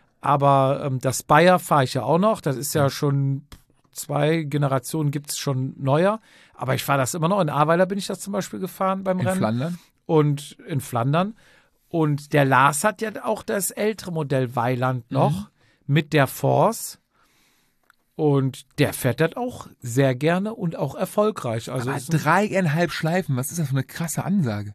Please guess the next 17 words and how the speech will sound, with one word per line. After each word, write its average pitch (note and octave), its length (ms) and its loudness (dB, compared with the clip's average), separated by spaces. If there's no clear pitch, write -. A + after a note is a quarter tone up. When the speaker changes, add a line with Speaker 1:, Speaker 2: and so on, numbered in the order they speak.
Speaker 1:
Das C3 200 -4
ist - 80 -6
geil. F3 400 -2
Mit C3 100 2
einer B2 160 2
Ultegra. B2+ 680 -2
Speaker 2:
Wie C#3 140 0
Speaker 1:
Und D#3 60 4
Speaker 2:
gesagt D#3+ 220 6
Speaker 1:
kommt C#3+ 100 0
die F#3 60 6
Reifen, F3+ 340 6
wie F3+ 60 2
gesagt, F3 340 4
das F3+ 120 0
ist - 160 -4
dann, F3 180 0